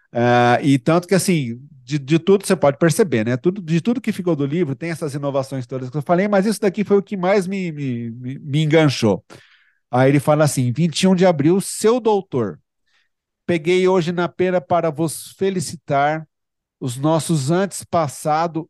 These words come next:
sendo um dia de grande gala para nós do nosso grande Brasil, sendo o dia do nobre brasileiro Tiradentes, que foi executado, com Z,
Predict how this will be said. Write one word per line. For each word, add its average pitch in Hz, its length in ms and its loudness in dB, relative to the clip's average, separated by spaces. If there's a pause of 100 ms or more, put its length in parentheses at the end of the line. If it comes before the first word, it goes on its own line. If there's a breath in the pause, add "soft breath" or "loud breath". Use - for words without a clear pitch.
sendo 165 420 -4
um 160 320 -6
dia 147 360 0
de 151 100 -8
grande 165 380 -4
gala 151 320 0
para 160 320 -2
nós 151 260 -2
do 160 140 -6
nosso 151 260 -4
grande 143 320 -6
Brasil, 127 500 -4
sendo 147 360 -2
o 143 60 0
dia 160 420 0
do 160 480 -4
nobre 165 480 -2
brasileiro 151 640 -2
Tiradentes, 196 760 -4 (380 soft breath)
que 143 140 -10
foi 160 220 0
executado, 151 880 -2 (120)
com 139 180 -8
Z, 120 340 0